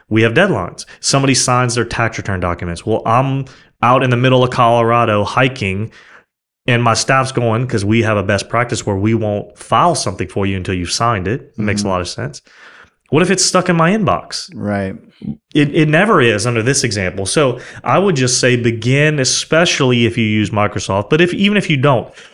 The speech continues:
Speaker 1: start to think of wa-, ways around items that need to be acted on. Well, first of all, if they can go to a shared inbox, that's probably a better practice.
Speaker 2: Mm-hmm.
Speaker 1: But even that gets, gets clogged up and kinda buried. Like, I like
Speaker 2: Yeah.
Speaker 1: the Teams channel because the only thing going in that channel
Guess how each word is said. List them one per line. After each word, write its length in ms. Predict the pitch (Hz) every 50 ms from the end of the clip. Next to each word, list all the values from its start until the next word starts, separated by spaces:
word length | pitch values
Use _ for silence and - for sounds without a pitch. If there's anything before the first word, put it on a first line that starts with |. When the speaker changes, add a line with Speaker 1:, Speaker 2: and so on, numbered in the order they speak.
| -
Speaker 1:
start 360 | - - - - 147 170 175
to 80 | - 170
think 260 | 175 - 151 147 143 151
of 80 | 123 117
wa-, 200 | 120 123 113 117
ways 300 | 117 123 120 127 120 120
around 420 | 117 110 113 113 110 110 107 107 - - - _ _ _ _ _ - - - _ _ _ -
items 520 | - - 127 135 151 165 170 175 165 143
that 160 | 139 127 120
need 240 | 123 120 127 131 123
to 100 | - 147
be 180 | 131 131 - 135
acted 380 | 123 113 113 - - 113 98
on. 340 | 95 92 87 85 82 90 98 - _ -
Well, 80 | 123 117
first 240 | - 190 185 -
of 80 | 143 120
all, 100 | 113 107
if 60 | 101
they 100 | 117 117
can 160 | 113 120 110
go 140 | 104 120 120
to 120 | 117 113 104
a 60 | 95
shared 320 | - - 123 113 110 104
inbox, 360 | 101 95 92 92 92 87 -
that's 180 | - 101 - -
probably 260 | - 110 101 98 95
a 80 | 95 87
better 240 | 92 92 90 90 87
practice. 540 | - - 82 82 82 - 131 117 113 107
Speaker 2:
Mm-hmm. 280 | 101 107 104 104 104 104 104 - _ _ _ _ _ -
Speaker 1:
But 180 | 139 185 -
even 420 | 165 190 214 202 214 196 170 139 117
that 520 | 131 170 196 160 - - - - - 131
gets, 340 | 113 120 117 - - - - - _
gets 280 | - 120 127 120 - - - - _ _ -
clogged 440 | - - - 127 120 120 117 110 113
up 240 | 117 110 113 - -
and 140 | 101 98 101
kinda 220 | 98 113 110 107 95
buried. 380 | 90 95 95 95 92 90 92 95
Like, 220 | 101 104 - - 90
I 140 | 120 135 190
like 200 | 202 208 190 101
Speaker 2:
Yeah. 60 | 185
Speaker 1:
the 60 | 175
Teams 320 | - - 147 156 185 175
channel 320 | - - - 196 202 208 185
because 300 | 151 143 - 143 123 117
the 160 | 135 131 - -
only 320 | - 139 151 180 180 190
thing 280 | 180 - 185 175 160 151
going 260 | 147 147 151 147 143
in 80 | 139 139
that 160 | 139 147 147
channel 400 | - - 165 160 143 117 95 87